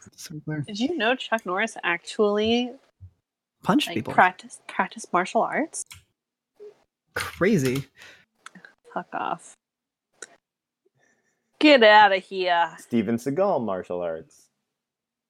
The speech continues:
Speaker 3: That
Speaker 2: Two
Speaker 3: is
Speaker 2: Chainz. Um,
Speaker 1: I'm actually surprised that,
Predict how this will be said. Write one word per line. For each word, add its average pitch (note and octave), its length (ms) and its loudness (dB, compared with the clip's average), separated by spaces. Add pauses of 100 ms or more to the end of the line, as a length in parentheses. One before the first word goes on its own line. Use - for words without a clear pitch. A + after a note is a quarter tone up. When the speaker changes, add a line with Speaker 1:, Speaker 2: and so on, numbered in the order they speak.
(1200)
Speaker 3:
That A#3 120 -2
Speaker 2:
Two E4 120 4
Speaker 3:
is F#4 60 0
Speaker 2:
Chainz. G3+ 760 -6
Um, G#3 840 6
Speaker 1:
I'm A#3+ 120 10
actually A3+ 260 8
surprised E3 440 6
that, C#3+ 240 -2